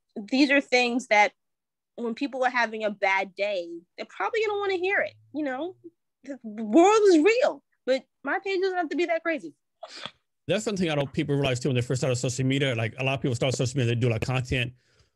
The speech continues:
Speaker 2: "Oh, no one's following me, no one's like it." Well, I could be wrong, but Facebook, LinkedIn, they don't really tell you who views your content, right? Like, you can, yeah, like, you can scroll past them, look at it, and it might do something for them. That, but just 'cause,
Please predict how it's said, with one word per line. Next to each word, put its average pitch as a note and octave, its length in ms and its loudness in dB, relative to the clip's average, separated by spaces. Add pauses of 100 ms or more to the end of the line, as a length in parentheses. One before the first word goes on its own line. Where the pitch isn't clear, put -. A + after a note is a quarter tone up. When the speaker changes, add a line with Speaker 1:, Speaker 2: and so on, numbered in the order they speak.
(140)
Speaker 2:
"Oh, D3 180 2
no D3 140 2
one's C#3 200 -2
following C#3+ 260 0
me, B2+ 60 2
no C3+ 100 2
one's B2 140 2
like B2+ 240 0
it." F#2 140 -6 (380)
Well, C3+ 280 -2 (560)
I D3+ 160 -2
could G3+ 100 -4
be E3+ 100 4
wrong, E3+ 260 0
but A#2 140 0
Facebook, D#3+ 460 0
LinkedIn, D3+ 520 0 (300)
they D#3+ 140 2
don't G3 220 0
really E3 160 2
tell F3+ 180 0
you D#3 160 2
who C#3+ 180 4
views B2+ 300 4
your A#2+ 80 -2
content, A#2+ 420 -6
right? G#2 300 -6 (260)
Like, B2+ 180 -6
you D3+ 160 -2
can, C#3 100 -4
yeah, C3 160 -2
like, B2 120 -4
you D3+ 120 -2
can D3 100 0
scroll D3 240 -2
past C#3 300 -4
them, C3+ 120 -2
look C3 200 0
at A#2+ 100 -2
it, A2+ 240 -6
and G#2+ 300 -6
it A#2 160 -8
might A2 300 -6 (280)
do C3+ 80 2
something A#2+ 240 -4
for C3 220 -4
them. G#2+ 160 -4
That, A2+ 220 -6
but A#2 180 -8
just B2 220 -2
'cause, A2 320 -4